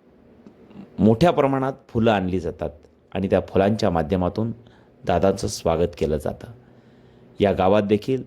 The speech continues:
दादांच्या स्वागतासाठी अशी फुलांची आरास मांडली जाते. प्रत्येकजण ओंजळभर फुलं, ही प्रेमाची फुलं, दादांवर या फुलांचा वर्षाव करण्यासाठी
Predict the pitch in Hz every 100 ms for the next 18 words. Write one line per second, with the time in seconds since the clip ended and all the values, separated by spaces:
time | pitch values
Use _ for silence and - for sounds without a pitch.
0 | - - 98 98 107 117 107 92 90 101
1 | 101 - - 123 151 _ _ _ _ _
2 | _ _ - 127 156 139 135 143 160 -
3 | 120 104 113 - 107 92 95 104 85 -
4 | - - _ _ _ _ - _ _ -
5 | 127 - 147 135 160 165 _ - 117 120
6 | 156 147 139 123 101 87 76 - _ -
7 | 113 - 110 110 120 117 - 80 73 -
8 | _ _ _ _ - 95 95 104 117 107
9 | 107 - - 98 - 95 107 117 85 85
10 | 82 113 104 - 85 92 98 87 -